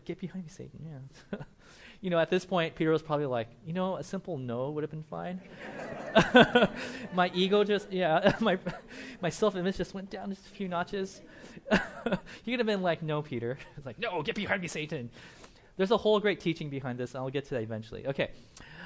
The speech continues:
Um, chapter seventeen, here's another story, okay? Uh, let's take a look at the next story. After six days, Jesus took with him Peter, James, and John,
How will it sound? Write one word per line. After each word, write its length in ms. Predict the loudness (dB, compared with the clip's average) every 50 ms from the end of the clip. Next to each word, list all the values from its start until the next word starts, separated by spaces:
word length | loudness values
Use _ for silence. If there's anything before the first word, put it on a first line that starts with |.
| -14 -14 -6 2
Um, 260 | 4 4 4 4 -2 -8 -14 -20 -20 -20 -20 -20 -20 -20 -20 -20 -20 -20 _ -20 -20 -20 _ _ _ -20 -20 -20 -20 -20 -20 -20 -20 _ _ -8
chapter 280 | 2 2 2 4 2 2
seventeen, 420 | 2 0 -2 -2 -4 -4 -4 -4
here's 140 | -4 -4 -4
another 240 | -2 -2 0 0 -2
story, 380 | -4 -4 -4 -4 -2 -2 -4 -6
okay? 280 | -4 -4 -4 -4 -4
Uh, 280 | -4 -4 -2 -2 -2 -2
let's 140 | -4 -6 -6
take 140 | -6 -4
a 40 | -4
look 120 | -4 -4 -4
at 140 | -6 -6 -8 -16 -16
the 80 | -10
next 220 | -10 -10 -10 -10 -14
story. 260 | -14 -14 -14 -14 -16 _ -20 -20 -20 -20 -20 -20 -20 -20 -20 -12 0
After 220 | 0 0 2 2 -2
six 260 | -2 -2 -4 -4 2
days, 260 | 4 6 6 6 4
Jesus 240 | 0 -4 -4 -4 -6
took 280 | -6 -2 -2 -2 -2 -2 -8 -20 -16 -12
with 260 | -12 -2 -2 -2 -2 0
him 180 | -2 -2 -2
Peter, 360 | -6 -4 -2 0 0 0 0
James, 320 | -2 -2 -4 -4 -4 -4 -6
and 120 | -8 -6
John, 360 | -2 -2 0 0 0 -2 -4